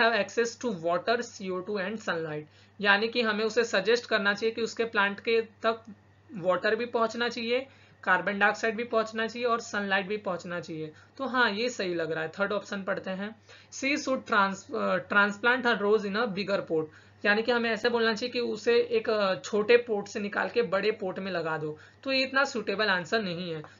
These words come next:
तो इसका हमारा बेस्ट ऑप्शन कौन सा है? सेकंड ऑप्शन, यानी कि बी, "Plants should have access to water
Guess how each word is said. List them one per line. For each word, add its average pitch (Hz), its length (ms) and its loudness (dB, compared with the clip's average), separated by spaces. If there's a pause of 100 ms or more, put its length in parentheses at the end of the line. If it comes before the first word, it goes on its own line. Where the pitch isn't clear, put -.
तो 214 60 0
इसका 202 260 0
हमारा 214 260 2
बेस्ट 202 380 -2
ऑप्शन 214 300 -2
कौन 208 180 -2
सा 240 120 -4
है? 254 80 0
सेकंड 190 460 -8
ऑप्शन, 165 300 -8
यानी 170 160 -4
कि 233 140 -6
बी, 160 340 -6 (460)
"Plants 240 320 4
should 220 300 -4 (100)
have 180 220 0 (100)
access 226 340 -2
to - 320 -10 (600)
water 226 500 2